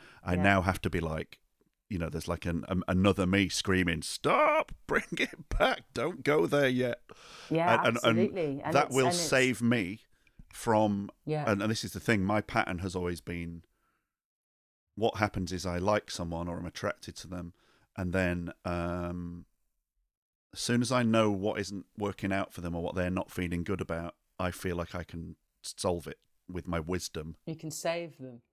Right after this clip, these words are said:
Speaker 2: yeah.
Speaker 1: And I, and it took me a lot of work to realise that even though that's really nice and it means you're compassionate and you care and it makes me s-, someone that a friend can ring up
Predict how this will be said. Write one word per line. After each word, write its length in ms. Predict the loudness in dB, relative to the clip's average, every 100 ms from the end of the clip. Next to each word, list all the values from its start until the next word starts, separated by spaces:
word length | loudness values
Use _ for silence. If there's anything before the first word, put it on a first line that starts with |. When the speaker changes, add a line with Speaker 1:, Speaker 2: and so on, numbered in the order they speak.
| _
Speaker 2:
yeah. 220 | -8 -4
Speaker 1:
And 100 | -2
I, 120 | -2 0
and 320 | 0 2 0
it 140 | -4
took 200 | -2 -2
me 140 | 0 2
a 80 | 2
lot 240 | 2 2
of 120 | 2 0
work 320 | 0 0 -4
to 100 | -4
realise 460 | 0 0 0 -4
that 100 | -6 -2
even 200 | -2 2
though 120 | 2
that's 220 | 2 0
really 200 | -2 0
nice 440 | 0 0 -2 -6 -8
and 400 | -6 -4 -4 -8 -14 _ _ _ _ _ _ -14
it 140 | -10 -2
means 180 | -2 -2
you're 80 |
compassionate 640 | -2 -2 0 -2 -2 -6 -4
and 100 | -6
you 60 |
care 440 | -6 0 2 4 2
and 100 | -2
it 60 |
makes 220 | -2 -2
me 60 | -6
s-, 160 | -8 -12 _ -20 -20 _
someone 340 | -2 2 4 2
that 100 | -2
a 40 |
friend 360 | 4 6 6 0
can 200 | 0 2
ring 240 | 2 2
up 160 | -2